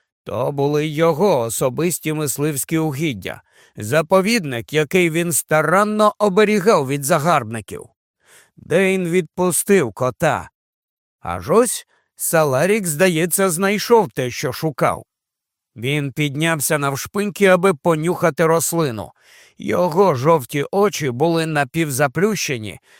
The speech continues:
а вся його поза виказувала стан глибокого екстазу. Дейн поглянув на Стюарта у пошуках пояснень.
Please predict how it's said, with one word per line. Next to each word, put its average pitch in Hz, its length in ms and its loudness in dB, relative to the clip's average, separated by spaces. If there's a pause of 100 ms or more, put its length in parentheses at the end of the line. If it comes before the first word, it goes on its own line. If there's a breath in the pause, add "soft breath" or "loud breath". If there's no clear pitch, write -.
(100)
а 175 160 -8
вся 165 400 -2
його 139 380 -2
поза 196 460 2
виказувала 180 920 2
стан 147 460 -4
глибокого 139 800 -2
екстазу. 127 840 -4 (880 soft breath)
Дейн 214 600 -2
поглянув 190 680 2
на 190 200 -2
Стюарта 190 720 2
у 131 160 -2
пошуках 147 640 -2
пояснень. 123 760 -4